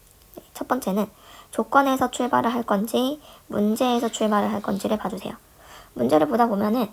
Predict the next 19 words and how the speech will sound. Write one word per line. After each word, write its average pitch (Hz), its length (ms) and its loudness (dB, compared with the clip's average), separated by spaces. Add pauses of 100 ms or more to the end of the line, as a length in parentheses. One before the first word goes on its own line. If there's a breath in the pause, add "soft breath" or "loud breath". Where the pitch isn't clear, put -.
(240 loud breath)
조건에서 285 580 2
적분을 233 420 -2
걸고 190 280 -2
출발하는 220 480 0
문제가 196 360 -2
있고 190 440 0
아니면 208 360 0 (280 loud breath)
문제에서 254 560 2
출발하는 214 520 0
게 226 80 -4
있어요. 190 320 -6 (100)
그랬을 240 360 -4
때 - 180 -2 (280 loud breath)
여기서 277 260 6
중요한 208 460 0
건 220 220 2
여기를 214 420 2
보시는 185 300 -6
겁니다. - 320 -6